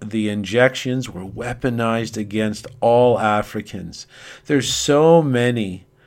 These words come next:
reports of vaccine laced with very particular poisons that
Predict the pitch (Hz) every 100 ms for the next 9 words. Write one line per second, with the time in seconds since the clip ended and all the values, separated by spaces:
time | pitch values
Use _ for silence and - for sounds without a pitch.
0 | _ _ _ _ - 120 113 - - 131
1 | 123 101 90 - - - - _ - _
2 | - 117 113 110 104 95 - - 101 92
3 | 107 120 127 - - 123 113 110 107 107
4 | 107 _ _ _ _ _ _ _ 110 110
5 | 123 151 156 - - 120 123 110 - -
6 | - 110 123 127 165 165 143 131 139 123
7 | 113 107 - - 127 120 120 107 101 92
8 | 90 - - - - _ _ _ _ -
9 | - _ 285 - _ _ _ _ _ 120
10 | 131 120 113 -